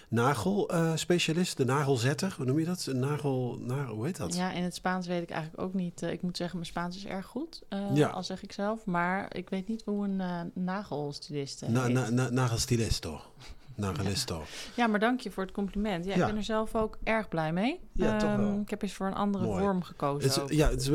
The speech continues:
Speaker 1: lila. Het zijn zo, is het opplak? Hoe heet dat nou?
Speaker 2: Nee,
Speaker 1: Ik weet het
Speaker 2: nee,
Speaker 1: allemaal
Speaker 2: nee,
Speaker 1: niet.
Speaker 2: nee. Gelac.
Speaker 1: Gelac,
Speaker 2: Gelac.
Speaker 1: oké.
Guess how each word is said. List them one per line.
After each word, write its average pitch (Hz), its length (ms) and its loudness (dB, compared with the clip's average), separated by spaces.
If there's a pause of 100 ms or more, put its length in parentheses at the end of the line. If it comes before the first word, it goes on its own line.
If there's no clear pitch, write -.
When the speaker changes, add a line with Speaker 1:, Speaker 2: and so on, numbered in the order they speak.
Speaker 1:
lila. 170 520 6 (380)
Het - 160 -2
zijn 160 160 6
zo, 170 120 6
is 175 160 4
het 170 140 0
opplak? - 420 2
Hoe 185 140 2
heet 202 120 4
dat 196 120 2
nou? 208 180 4
Speaker 2:
Nee, 285 120 0
Speaker 1:
Ik 147 80 2
weet 117 100 4
het 98 100 2
Speaker 2:
nee, - 80 -2
Speaker 1:
allemaal 90 180 0
Speaker 2:
nee, 87 100 0
Speaker 1:
niet. 170 300 -2
Speaker 2:
nee. 165 100 2
Gelac. - 400 -4
Speaker 1:
Gelac, - 440 2
Speaker 2:
Gelac. 135 200 0
Speaker 1:
oké. 87 240 0